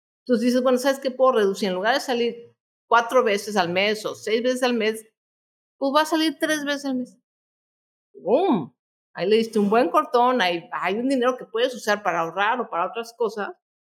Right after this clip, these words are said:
sin necesidad de gastar más o sin, digo, de ganar más o sin necesidad de cortar algo que sí realmente te es vital. Por ejemplo, el clásico que te dicen, "Corta los cafés gourmet".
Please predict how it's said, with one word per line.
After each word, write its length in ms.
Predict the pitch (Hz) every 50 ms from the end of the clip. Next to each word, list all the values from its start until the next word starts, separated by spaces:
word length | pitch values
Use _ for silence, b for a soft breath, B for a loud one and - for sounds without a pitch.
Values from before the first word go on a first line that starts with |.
| _ _ _ _ _ _ _ _ _ _ _
sin 280 | - - - 269 269
necesidad 400 | 262 247 254 254 233 247 254 269
de 80 | 302 320
gastar 360 | 277 226 - - 285 277 277
más 340 | 269 254 233 233 247 247 - -
o 260 | 240 240 247 262 302
sin, 240 | - - 247 208 -
digo, 180 | 202 226 214 202
de 100 | 202 190
ganar 280 | 185 190 180 208 233 262
más 300 | 269 233 240 247 - -
o 280 | 233 240 247 269 285 269
sin 180 | 262 - 226 196
necesidad 360 | 185 196 190 190 196 196 208
de 100 | 226 226
cortar 280 | 196 185 - - 170 160
algo 160 | 165 175 185 185
que 80 | 170
sí 160 | 165 - 156 151
realmente 340 | - 147 143 - 147 147 _ _ _
te 80 | 127
es 100 | - _ _
vital. 360 | _ _ - 226 202 180 _ _ _ _ _ _ _ _ _ _ _ _ _ _ _ _ _ _ _ _
Por 120 | - 240 254
ejemplo, 440 | 247 262 269 254 247 - 214 170 -
el 160 | 196 208 208
clásico 380 | 208 226 254 247 262 262 247 -
que 80 | 220
te 60 | -
dicen, 280 | 180 185 208 175 156 156
"Corta 340 | - - 262 311 285 - 466 453
los 100 | 453 440 -
cafés 480 | - 277 247 254 - 262 269 285 277
gourmet". 640 | 254 247 277 269 262 262 240 190 - - - - _